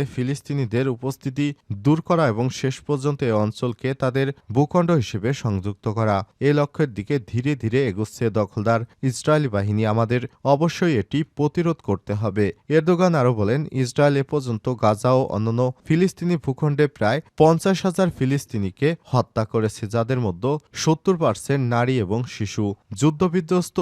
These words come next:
উপত্যকাটিতে মানবিক সহায়তা প্রদানের জন্য জরুরি সমাধানের প্রয়োজনীয়তার উপর জোর দেন এরদোয়ান। তিনি ইসরায়েল গাজায় মানবিক ত্রাণ বিতরণ সহ্য করতে পারছে না। তুরস্ক যেসব ত্রাণ পাঠাচ্ছে, সেসব কয়েক মাস ধরে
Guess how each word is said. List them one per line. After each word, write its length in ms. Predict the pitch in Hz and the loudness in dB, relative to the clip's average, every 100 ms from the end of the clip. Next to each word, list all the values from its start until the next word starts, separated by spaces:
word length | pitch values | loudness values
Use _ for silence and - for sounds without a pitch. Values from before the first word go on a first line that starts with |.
| 117 | -4
উপত্যকাটিতে 840 | - 139 143 131 131 - 98 - 147 - - 120 | -4 -4 -2 -2 -4 -4 -6 -2 -2 -2 0 4
মানবিক 360 | 147 160 175 - | 4 2 -2 -2
সহায়তা 300 | 147 139 151 131 | -2 0 -2 -4
প্রদানের 380 | 135 143 147 117 | -2 0 0 -2
জন্য 140 | 101 123 117 | -2 -2 0
জরুরি 340 | 113 117 120 135 - - - | 0 2 0 -2 -4 -6 0
সমাধানের 520 | 139 160 160 160 160 - | 2 2 0 -2 -2 0
প্রয়োজনীয়তার 680 | 135 135 147 143 135 127 95 | 0 0 -2 -2 -2 -4 -2
উপর 200 | 123 135 120 | -2 0 0
জোর 160 | 113 123 113 | 0 0 0
দেন 140 | 107 139 151 - | -2 -2 -6 -4
এরদোয়ান। 340 | 101 92 107 101 120 | -4 0 2 2 -2
তিনি 200 | 120 135 135 _ 156 | -2 -2 -4 _ 0
ইসরায়েল 360 | 143 180 180 170 | 2 2 2 2
গাজায় 320 | 143 120 147 131 | 0 2 2 2
মানবিক 360 | 107 113 127 139 _ | 2 0 -2 -4 _
ত্রাণ 220 | 127 143 165 | 4 4 4
বিতরণ 360 | 170 170 175 175 151 | 0 0 0 0 -2
সহ্য 240 | - 113 139 131 | -6 -4 -4 -2
করতে 260 | 117 107 127 - | -4 -4 -4 0
পারছে 300 | 104 - - 107 | -2 -2 -4 -4
না। 60 | 101 | -4
তুরস্ক 320 | 117 117 - 139 135 - - | -4 -6 -4 -2 -2 -4 -2
যেসব 300 | 127 - 131 - | -2 0 -4 -4
ত্রাণ 220 | 117 131 147 151 | 0 2 2 -2
পাঠাচ্ছে, 400 | 117 104 - 131 - | -4 -4 -4 -6 -4
সেসব 320 | 117 - 135 - - | -6 -2 -4 0 6
কয়েক 240 | 151 165 - | 6 6 2
মাস 160 | 170 160 - 98 | 0 0 -4 -2
ধরে 160 | 131 | 2